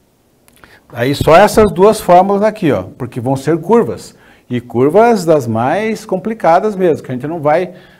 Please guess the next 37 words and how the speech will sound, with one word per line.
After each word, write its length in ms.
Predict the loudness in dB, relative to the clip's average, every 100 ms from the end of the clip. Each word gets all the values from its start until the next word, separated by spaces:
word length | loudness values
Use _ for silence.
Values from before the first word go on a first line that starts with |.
| _ _
fazer 260 | -4 -2
um 80 | -2
gráfico 500 | 0 0 0 -4 -4
antes, 280 | -2 -2 -8
né? 120 | -10
Um 140 | -8 -8
esboço 480 | -8 -4 -4 -6
do 80 | -8
gráfico 420 | -2 -2 -2 -6
antes, 200 | -8 -8
ok? 440 | -10 -2 -2 -2 -10 -20 _ _ _ _ _ -12
Deixa 220 | -10 -8
eu 40 |
apagar 240 | -6 -8 -8
isso 140 | -14
aqui, 180 | -18 -12
é 100 | -12
só 160 | -8 -8
pra 260 | -6 -6 -8 -18 -20
a 120 | -16
ideia 320 | -12 -10 -8
do 100 | -10
que 100 | -14
tinha 200 | -14 -12
que 80 | -10
fazer, 340 | -8 -8 -10 -16 _ _ -2
tá? 200 | -2 -2 -10 -16 -16 _ _ _ _ _ _
Então 160 | -6 -4
vamos 180 | 0
lá. 220 | -2 -4 -10 _ _ _ _ _ _ _ _ _ _ _ _ _ -6
Letra 440 | -4 -2 0 -2
A, 80 | -2
usando 320 | -6 -2 -2 -2
o 40 |
teorema 320 | -2 -2 -4
de 80 | -8
Pitágoras. 840 | -12 -10 -8 -10 -14 -20 -20 -20